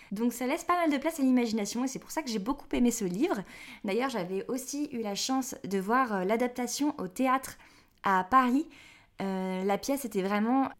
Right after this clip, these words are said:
très très très fidèle au texte. Elle reprenait vraiment le texte en fait original. Et en fait, il n'y avait que trois personnages sur scène, trois comédiens, donc le père, la mère et l'enfant.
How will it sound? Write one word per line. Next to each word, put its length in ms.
très 180
très 160
très 220
fidèle 600
au 260
texte. 600
Elle 140
reprenait 420
vraiment 440
le 160
texte 380
en 100
fait 320
original. 520
Et 100
en 40
fait, 200
il 80
n'y 80
avait 160
que 100
trois 240
personnages 560
sur 180
scène, 240
trois 200
comédiens, 420
donc 160
le 140
père, 380
la 180
mère 380
et 120
l'enfant. 460